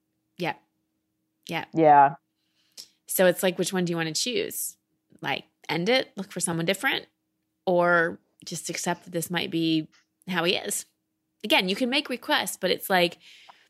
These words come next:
Speaker 1: some people just won't change certain things.
Speaker 2: Yeah, and I guess that's another thing I've been thinking about, 'cause I, I know that, right, th-, trying to change someone is an exercise in futility, right?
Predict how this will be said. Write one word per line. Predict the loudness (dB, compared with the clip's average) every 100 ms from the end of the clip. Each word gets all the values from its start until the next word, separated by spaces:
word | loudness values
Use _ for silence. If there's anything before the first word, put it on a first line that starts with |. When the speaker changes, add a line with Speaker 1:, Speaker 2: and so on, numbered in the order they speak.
| _ _ _ -6
Speaker 1:
some | -2 0
people | 0 0
just | 0 -2
won't | -2
change | -2 -2 -2
certain | -4 -6
things. | -8 -8 -12 -16 _ _ _ _ _ -20 -18 -16 -16 0
Speaker 2:
Yeah, | 6 8 10
and | 8
I |
guess | 8 6 4 0 -18 _
that's | 4 4 4
another | 2 2 2
thing | 4 4
I've | 4
been | 0
thinking | 0 -2 2 4
about, | 8 8 6 4
'cause | 6
I, | 6 4 -2 -8 -6 4
I | 4 4
know | 4 6 6 4
that, | 4 2 0 -10 _ _ _ _ _ _ _ _
right, | 6 6 6 -2 _ _ -12
th-, | -12 -12
trying | 2 4 6 4
to | -2
change | 0 0 0
someone | 2 4 4 2 0
is | 2 4 4 2 -6 -20 _ _ 0
an | 4
exercise | 6 6 4 4 6 6 4
in | 0 -2 -4
futility, | -2 -2 2 2 2 2 2
right? | 4 6 6 6 4